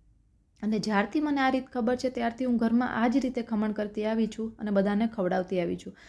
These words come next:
તો બધા બહારથી લાવવાનું અને ખાવાનું ભૂલી જ ગયા છે, એટલા બધા ટેસ્ટી બને છે આ ખમણ.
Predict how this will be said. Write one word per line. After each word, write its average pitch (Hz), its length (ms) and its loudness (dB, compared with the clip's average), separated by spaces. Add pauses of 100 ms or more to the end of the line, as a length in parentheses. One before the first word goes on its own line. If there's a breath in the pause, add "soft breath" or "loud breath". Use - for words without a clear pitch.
(240 loud breath)
તો 254 80 2
બધા 247 260 4
બહારથી 214 420 2
લાવવાનું 240 540 2
અને 233 140 2
ખાવાનું 240 440 2
ભૂલી 220 260 4
જ 190 80 2
ગયા 175 280 4
છે, 175 140 -4
એટલા - 280 -2
બધા 240 160 2
ટેસ્ટી 190 380 -2
બને 165 260 -2
છે 180 100 -8
આ 160 80 -6
ખમણ. 156 300 -8